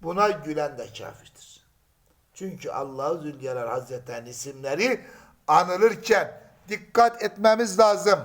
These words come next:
Şöyle biz Müslümanların bir kusuru daha var. Mesela şimdi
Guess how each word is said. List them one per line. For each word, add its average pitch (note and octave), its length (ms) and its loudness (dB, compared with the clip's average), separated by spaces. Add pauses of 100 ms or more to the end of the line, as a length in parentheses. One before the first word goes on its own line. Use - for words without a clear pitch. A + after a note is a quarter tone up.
(560)
Şöyle G#3+ 540 6
biz G#3+ 200 -4
Müslümanların G#3+ 880 2
bir A#3 60 -6
kusuru G3+ 460 -2
daha F#3+ 300 8
var. B3+ 380 2 (680)
Mesela A3 680 2 (540)
şimdi A#3+ 720 -4